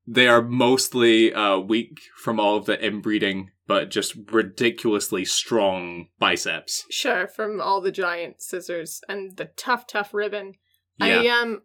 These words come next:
Speaker 2: I shouldn't be too hard on anything in the U K because I do eventually want to get my visa there.
Speaker 1: Yes.
Speaker 2: So
Speaker 1: And live
Speaker 2: I
Speaker 1: amongst us.
Speaker 2: love the U K, just
Speaker 1: Uh-huh.
Speaker 2: in case any government officials are listening. <laughs>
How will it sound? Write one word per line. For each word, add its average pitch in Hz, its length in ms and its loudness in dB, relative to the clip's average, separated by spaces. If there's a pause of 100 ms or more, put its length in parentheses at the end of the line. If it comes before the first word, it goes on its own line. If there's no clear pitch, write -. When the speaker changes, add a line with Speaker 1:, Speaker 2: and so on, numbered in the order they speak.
(100)
Speaker 2:
I 226 120 -6
shouldn't 339 600 -2 (260)
be 247 240 -4
too 247 460 -4
hard 226 440 -2
on 180 180 -4
anything 233 420 -2
in 202 80 -4
the 196 80 -2
U 175 100 -4
K 190 200 -4
because 190 320 -14
I 175 80 -6
do 339 280 4
eventually 214 420 -4
want 302 340 -4
to - 80 -20
get - 180 -6
my 170 140 -8
visa 226 500 -4
there. 165 340 -6 (140)
Speaker 1:
Yes. 110 340 2
Speaker 2:
So 226 440 -4 (220)
Speaker 1:
And 107 160 -6
live - 180 6
Speaker 2:
I - 80 4
Speaker 1:
amongst - 380 -2
us. - 340 -6 (220)
Speaker 2:
love 311 460 0
the 220 120 -4
U 262 260 -6
K, 190 560 -10 (400)
just - 120 -6
Speaker 1:
Uh-huh. 208 180 4
Speaker 2:
in 220 80 -2
case 208 280 -4
any 180 200 -10
government 277 420 -6
officials 226 440 -8
are 190 120 -10
listening. - 560 -16
<laughs> 415 40 2